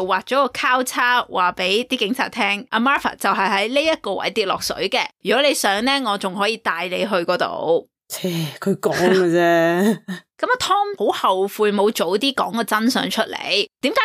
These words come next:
Speaker 1: 佢唔講個真相出嚟？係因為佢驚佢太太發現佢同一個女士孤男寡女出海，就會搞到分辨，於是佢就唔敢講真相啦。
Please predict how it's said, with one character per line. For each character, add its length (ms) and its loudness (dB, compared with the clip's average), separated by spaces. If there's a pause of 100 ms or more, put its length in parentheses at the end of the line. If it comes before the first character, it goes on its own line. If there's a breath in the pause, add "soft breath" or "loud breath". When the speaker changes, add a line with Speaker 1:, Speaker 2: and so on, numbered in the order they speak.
Speaker 1:
佢 80 -2
唔 120 -4
講 140 2
個 60 4
真 200 -2
相 160 0
出 100 -2
嚟？ 160 -2
係 180 0
因 80 -4
為 140 2
佢 140 -2
驚 240 -2
佢 140 -4
太 280 0
太 300 -2
發 200 -2
現 160 -4
佢 160 0
同 200 -4
一 80 -4
個 280 0
女 320 2
士 300 0
孤 220 -2
男 260 -2
寡 240 -4
女 340 2
出 180 0
海， 340 -2 (100)
就 160 -2
會 380 0
搞 160 0
到 100 4
分 300 2
辨， 460 -2
於 140 -2
是 180 -2
佢 180 0
就 260 -2
唔 300 -12
敢 180 0
講 240 -4
真 260 -2
相 320 -2
啦。 200 -2